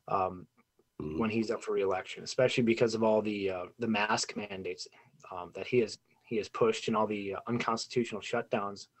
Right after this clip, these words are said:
Speaker 1: that he has pushed in this state. Um,
Speaker 2: Mm-hmm.
Speaker 1: you know, Mc-, McMaster has really turned into McFailure, and
Speaker 2: Right.
Speaker 1: we need a, a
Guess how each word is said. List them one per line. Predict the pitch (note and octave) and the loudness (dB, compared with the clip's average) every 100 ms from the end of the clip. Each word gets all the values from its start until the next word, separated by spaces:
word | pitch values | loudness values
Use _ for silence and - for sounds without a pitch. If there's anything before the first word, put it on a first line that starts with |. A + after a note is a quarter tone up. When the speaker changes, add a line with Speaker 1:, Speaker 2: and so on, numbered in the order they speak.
| _ - - _ - | _ -20 -20 _ -4
Speaker 1:
that | A2 | 0
he | A#2 | 2
has | G#2 | 2
pushed | - A2+ G#2 - | 0 0 0 -2
in | |
this | G#2 G#2+ | -2 -2
state. | - F#2+ F2+ - _ _ _ - | -2 -2 -4 -10 _ _ _ -18
Um, | - - | -10 -2
Speaker 2:
Mm-hmm. | D2+ F#2 | 0 0
Speaker 1:
you | A#2 | 0
know, | G2+ G2 - - _ - | -2 -6 -10 -20 _ -8
Mc-, | A#2 - _ | -8 -8 _
McMaster | A#2 A2+ A#2 B2 D3 - | -2 0 8 10 10 8
has | G#2+ G#2+ | 0 4
really | B2 A#2 | 6 6
turned | - B2 | 4 2
into | A#2 A2+ A2 | 2 0 -2
McFailure, | G2 - - C3+ A#2 F#2 - _ - - _ _ _ | -4 -2 2 4 4 0 -10 _ -20 -20 _ _ _
and | A2 G#2 | 0 10
Speaker 2:
Right. | E2+ E2+ | 12 12
Speaker 1:
we | B2 | 8
need | B2 - _ _ G#2+ G#2 G#2 _ _ _ - | 0 -6 _ _ -18 -18 -20 _ _ _ -6
a, | |
a | A2 | -4